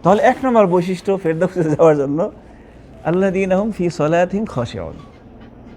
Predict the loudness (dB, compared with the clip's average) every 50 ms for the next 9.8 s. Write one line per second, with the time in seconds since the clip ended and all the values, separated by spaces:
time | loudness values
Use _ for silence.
0 | -20 -20 -20 -20 -20 -20 -20 -20 -20 -20 -18 -18 -18 -18 -18 -18 -18 -18 -18 -18
1 | -18 -18 -18 -18 -20 -12 -6 0 4 4 6 6 6 4 4 2 0 0 0 -2
2 | 0 -2 0 0 2 2 0 0 0 -2 -2 -2 -4 -4 -8 -12 -20 -20 -20 -20
3 | -20 -20 -20 -20 -20 -20 -20 -20 -20 -20 -20 -20 -8 -2 2 4 6 6 4 2
4 | 0 0 2 2 2 2 2 0 -4 -6 -10 -16 -20 -20 -20 -20 -20 -20 -20 -20
5 | -20 -20 -20 -20 -20 -20 -20 -20 -20 -20 -20 -20 -20 -20 -20 -20 -20 -20 -20 -20
6 | -20 -20 -20 -20 -20 -20 -20 -18 -18 -10 -2 2 2 2 2 2 -2 -4 -4 -2
7 | 2 4 4 4 4 2 -2 -2 -2 0 0 2 2 0 -2 -4 -6 -8 -10 -4
8 | -2 -2 -2 -2 -2 -2 0 0 0 0 0 0 -2 -2 -2 -2 -2 -2 0 2
9 | 0 2 2 0 0 0 0 2 2 2 2 2 0 0 0